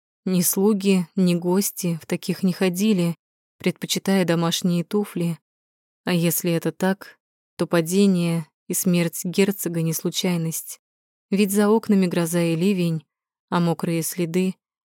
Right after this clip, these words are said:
и охотничьи сапоги — таких совпадений не бывает.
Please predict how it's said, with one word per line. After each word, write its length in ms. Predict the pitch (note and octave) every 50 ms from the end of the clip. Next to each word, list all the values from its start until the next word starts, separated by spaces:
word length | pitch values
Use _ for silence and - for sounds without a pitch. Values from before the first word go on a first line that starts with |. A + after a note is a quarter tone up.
| _ _ _
и 100 | - F3
охотничьи 760 | F3 E3+ E3 - G#3+ G#3+ G#3+ - F#3+ F3+ E3+ - - - F3+
сапоги — 680 | - - - F3 - F3 E3+ D#3+ D#3+ F3+ F#3+ G3+ G3+ - _ _ _ _ _ _ _ _ _ _ _ _ _ _
таких 320 | - A3 - - G3 F#3+
совпадений 720 | - - A3 G#3 - - G#3+ F#3+ F3+ F#3 G3 G3 F#3+ F#3+ F#3
не 160 | F#3 F3+ F3+
бывает. 760 | F3+ F3 F3+ F3 E3+ F3+ F#3 F#3+ F3 E3+ E3 - _ - -